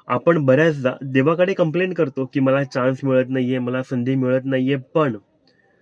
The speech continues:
देवावरती विश्वास ठेवा,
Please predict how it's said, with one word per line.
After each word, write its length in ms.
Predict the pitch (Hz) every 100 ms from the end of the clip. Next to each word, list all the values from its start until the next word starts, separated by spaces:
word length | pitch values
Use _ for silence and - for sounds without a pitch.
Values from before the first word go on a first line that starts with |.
| _ _ _ _ _
देवावरती 760 | 117 107 120 120 139 143 135 147
विश्वास 520 | 120 - 120 135 -
ठेवा, 260 | 135 107 113